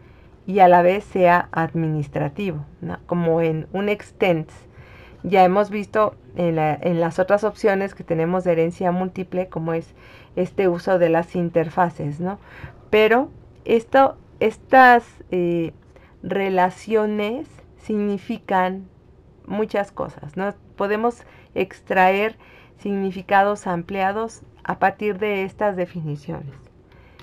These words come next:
También en la dependencia, la dependencia es esta parte en donde de una clase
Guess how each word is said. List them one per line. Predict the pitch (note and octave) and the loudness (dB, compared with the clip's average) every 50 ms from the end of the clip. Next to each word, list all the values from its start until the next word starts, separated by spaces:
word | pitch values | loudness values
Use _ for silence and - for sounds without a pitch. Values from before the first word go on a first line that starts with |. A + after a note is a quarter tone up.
| - - - - - _ _ _ - - - - - - - - | -20 -20 -20 -20 -20 _ _ _ -20 -20 -20 -20 -20 -20 -14 2
También | - A#3 A#3+ B3 B3+ B3+ C4 C#4 D4 F#4+ - - - - - _ _ | 4 4 4 6 4 4 4 4 2 -2 -10 -16 -20 -20 -20 _ _
en | - G#3+ G#3+ G#3+ | -2 0 2 2
la | G#3+ G#3+ G#3 | 2 2 2
dependencia, | G#3+ G#3+ - - A3 A3 A3+ A#3+ C4+ D#4 E4+ E4 - - C4 A#3+ G#3+ G#3 G3+ F#3 - - - | 2 0 0 0 0 0 2 2 2 2 0 -4 -4 -2 0 0 0 0 -4 -10 -16 -16 -6
la | - G#3 G#3+ G#3+ A3 | 0 2 4 4 4
dependencia | A3+ A3+ A3+ B3 A#3+ A#3+ B3+ D4 E4 F#4 F4+ - F4+ E4+ D4+ C#4 | 4 2 2 2 0 2 0 -2 -4 -4 -4 -2 -2 2 2 2
es | C#4 C#4 C#4 - | 2 2 0 2
esta | C4+ B3+ B3+ - - C4 B3+ B3+ B3+ B3+ - - _ | 2 2 2 0 0 2 2 2 2 0 -6 -14 _
parte | - A3 A3 A3 A3 A3 - - A3 A3 A3+ - - | 2 2 4 4 2 0 -4 -4 -4 -4 -4 -8 -6
en | - G#3 G3+ G3 G3 | -6 -6 -4 -4 -4
donde | F#3+ G3 G3 G3 G3 F#3+ F#3+ F#3 | -4 -4 -4 -4 -4 -4 -4 -4
de | E3+ F#3 F#3 F#3 | -2 -2 -2 0
una | G3+ G#3+ A#3+ C4+ D4 D4 C#4+ | -2 -2 -2 0 -2 -2 -2
clase | - - B3+ A3+ A3 A3 - - A#3+ A3+ A3+ A#3 A#3+ | -2 0 0 0 0 -2 -2 -4 -2 -2 -2 -4 -6